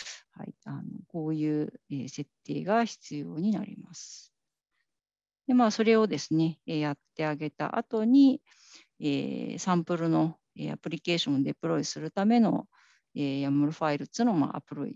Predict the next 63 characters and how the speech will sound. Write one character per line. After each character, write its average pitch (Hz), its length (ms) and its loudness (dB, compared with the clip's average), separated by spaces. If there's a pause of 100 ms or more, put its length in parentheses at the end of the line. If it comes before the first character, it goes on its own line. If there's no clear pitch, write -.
ア 143 140 -14
プ - 140 -12
ラ 131 120 -6
イ - 80 -14
し - 120 -14
て - 120 -20
い - 100 -20
ま - 120 -12
す。 - 180 -16
で、 247 80 -6
こ 269 140 6
の 277 100 10
で 208 120 6
す - 140 -4
ね、 165 300 2 (120)
え 147 60 -14
ー、 - 1120 -8
ゲ 180 140 2
ス 170 100 -2
ト 226 140 2
ブ 262 120 -2
ッ - 20 -2 (180)
ク 143 420 -6
の、 185 400 -2 (460)
え 156 60 -6
ー、 139 180 -4
ヤ 151 100 -2
ム 151 140 4
ル 165 80 2
に 156 120 2
関 175 260 0
し - 80 -8
て 143 120 -12
は、 151 280 -2 (600)
え 143 200 -4
ー、 - 60 -10
オ - 100 -8
フ - 100 -14
ィ - 20 -6
シ - 120 0
ャ 247 40 6
ル 247 80 8
な 247 140 8
ド 202 140 -2
キ 220 140 -4
ュ - 20 2
メ 220 160 4
ン 220 60 2
ト 226 140 -6
に、 240 460 4 (400)
え - 360 -20
ー、 - 60 -20 (440)
そ - 160 -8
の 175 80 -2
サ 240 160 2
ン 226 80 4
プ - 100 -12
ル - 140 -10
が - 240 -12
あ 156 100 -14
り 151 120 -10
ま 156 180 -2
す。 - 280 -10